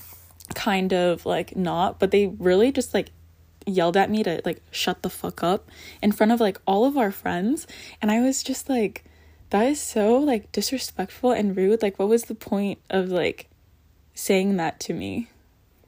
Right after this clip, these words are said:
There's, like, no point. I feel like you're perp-, like, maybe you weren't intentionally, like, trying to be mean to me, but I feel like unco-, like, subconsciously, you're, like, going through shit and you're taking it out on me. And,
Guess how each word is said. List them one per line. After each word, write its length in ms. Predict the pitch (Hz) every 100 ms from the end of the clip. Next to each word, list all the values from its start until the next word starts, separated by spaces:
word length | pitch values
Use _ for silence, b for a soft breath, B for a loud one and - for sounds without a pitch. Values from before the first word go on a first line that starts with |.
| _
There's, 220 | 214 240
like, 180 | 240 233
no 260 | 214 202 202
point. 360 | - 190 - -
I 140 | 196
feel 200 | - 220
like 260 | 240 233 -
you're 180 | 208 220
perp-, 360 | - 196 -
like, 220 | 220 - - _ B B B B B B B B -
maybe 280 | 208 220
you 140 | 285 277
weren't 200 | 269 -
intentionally, 720 | 196 185 - 180 196 214 208
like, 400 | 196 160 - - _ -
trying 300 | - 165 175
to 120 | 185 196
be 120 | 185
mean 220 | 165 170
to 120 | -
me, 140 | 220 240
but 160 | 220
I 100 | 180
feel 160 | 202 240
like 240 | 226 - -
unco-, 360 | 196 208 - -
like, 220 | 220 -
subconsciously, 1000 | - 214 226 - 185 214 254 - 311 330
you're, 360 | 202 202 214 220
like, 360 | 226 - 185
going 320 | 190 180 208
through 260 | 220 - 180
shit 300 | - 262 294
and 120 | 196
you're 100 | 190 190
taking 380 | - 185 208
it 140 | 226 208
out 200 | 190 -
on 280 | 180 175 170
me. 400 | 170 208 349 - b b b b b b b b b -
And, 420 | 226 220 196 185